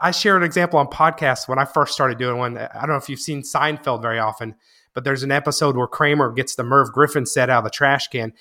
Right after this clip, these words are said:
sets it up in his, his apartment. That's what starting a podcast feels like. You feel like you're talking to no one. Your family's coming in going, "What are you doing?" Right?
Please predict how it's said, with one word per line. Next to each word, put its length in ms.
sets 300
it 80
up 160
in 80
his, 340
his 100
apartment. 440
That's 180
what 80
starting 280
a 60
podcast 500
feels 240
like. 180
You 80
feel 160
like 160
you're 80
talking 320
to 80
no 160
one. 300
Your 100
family's 400
coming 260
in 60
going, 180
"What 120
are 60
you 80
doing?" 280
Right? 240